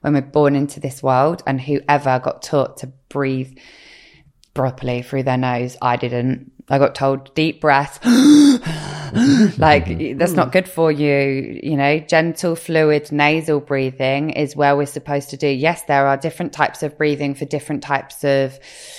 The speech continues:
um, benefits. You know, if you wanna calm and regulate your feelings, if you wanna move from fight or flight mode, all of the,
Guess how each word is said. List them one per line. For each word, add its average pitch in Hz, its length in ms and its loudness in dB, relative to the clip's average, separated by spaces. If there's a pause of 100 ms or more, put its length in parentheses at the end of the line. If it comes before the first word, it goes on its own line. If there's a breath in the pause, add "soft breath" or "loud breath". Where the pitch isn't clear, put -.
(320 loud breath)
um, 143 220 2
benefits. 147 760 0
You 147 60 0
know, 143 160 2
if 151 120 -6
you 151 80 -6
wanna 143 160 -2
calm 147 380 -2
and 139 100 -2
regulate 139 460 -2
your 139 100 -4
feelings, 139 720 -4
if 139 200 -10
you 147 80 -4
wanna 139 180 -2
move 139 320 0
from 143 180 -8
fight 139 220 0
or 139 60 -4
flight - 360 0
mode, 135 400 -2
all 156 180 0
of 147 120 -8
the, 147 80 -2